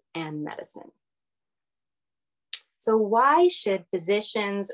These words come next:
or future physicians practice mindfulness? So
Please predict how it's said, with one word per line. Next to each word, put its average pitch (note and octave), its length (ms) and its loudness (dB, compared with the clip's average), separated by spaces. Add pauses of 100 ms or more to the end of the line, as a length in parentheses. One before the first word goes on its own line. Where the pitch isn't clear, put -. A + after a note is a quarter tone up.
or D3 220 -6
future F#3 360 -4
physicians E3 800 -4
practice - 600 -12
mindfulness? - 720 -18 (2500)
So A3 400 2